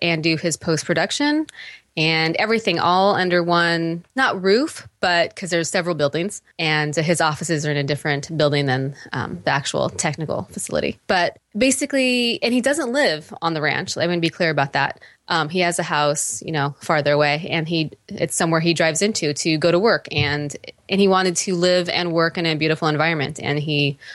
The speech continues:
wanted that for his, um, you know, coworkers as well, and, uh, people that employs. And so he built this beautiful, amazing facility.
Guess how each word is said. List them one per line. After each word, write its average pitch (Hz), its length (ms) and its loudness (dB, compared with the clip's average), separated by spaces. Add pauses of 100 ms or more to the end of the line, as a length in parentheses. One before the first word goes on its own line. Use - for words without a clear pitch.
(140)
wanted 151 260 0
that 139 220 0
for 156 260 2
his, 147 600 -2
um, 135 360 -2 (840)
you 175 80 2
know, 156 120 2
coworkers 160 500 2
as 151 160 -2
well, 160 340 2
and, 147 380 0
uh, 147 80 4
people 151 300 0
that 147 180 2
employs. 160 540 2
And 147 160 -4
so 143 280 2 (120)
he 147 260 0
built 151 220 0
this 151 240 0 (340)
beautiful, 180 580 2
amazing 147 400 -2
facility. 147 460 2